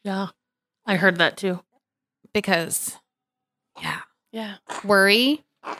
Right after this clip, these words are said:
Speaker 2: like anger that we talked about, is a takeover emotion
Speaker 1: Uh-huh.
Speaker 2: and it consumes everything. And
Speaker 1: Yeah.
Speaker 2: it, it does become the center of your life because you
Speaker 3: Yeah.
Speaker 2: can't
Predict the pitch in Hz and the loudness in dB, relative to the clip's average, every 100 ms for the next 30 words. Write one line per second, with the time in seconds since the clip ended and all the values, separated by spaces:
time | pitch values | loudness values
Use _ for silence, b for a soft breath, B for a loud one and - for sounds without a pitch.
0 | - _ _ _ _ _ _ _ - 196 | -16 _ _ _ _ _ _ _ -6 2
1 | 196 185 - 180 170 160 190 220 202 175 | 4 2 -2 0 2 2 2 0 -4 -4
2 | - 175 175 180 185 185 - 208 214 226 | -2 -4 0 -2 0 -2 0 0 4 4
3 | 202 190 170 180 185 311 - 165 175 185 | 4 2 2 0 0 0 0 2 2 2
4 | 143 170 220 - _ _ - 202 190 - | 2 0 -2 -4 _ _ -2 2 2 2
5 | 220 202 - 214 202 196 190 240 403 349 | 2 4 4 4 6 6 4 4 2 -2
6 | 147 - - - 190 208 208 - - 196 | -8 -12 -14 -12 0 4 4 2 -6 -6
7 | 185 202 285 370 - 160 151 - 151 151 | 0 0 2 0 0 -4 -4 -2 0 2
8 | 156 156 165 156 147 - - 190 196 180 | 2 0 0 4 4 4 -2 0 0 2
9 | 117 110 208 - | 2 4 4 2